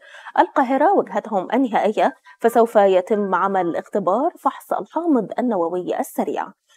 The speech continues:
وحال إيجابية التحليل، يعود الراكب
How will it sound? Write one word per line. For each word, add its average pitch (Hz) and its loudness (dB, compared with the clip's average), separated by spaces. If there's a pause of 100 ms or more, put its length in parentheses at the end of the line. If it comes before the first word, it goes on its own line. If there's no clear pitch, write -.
(100)
وحال 240 4
إيجابية 190 -2 (160)
التحليل، 202 -4
يعود 214 0
الراكب 226 2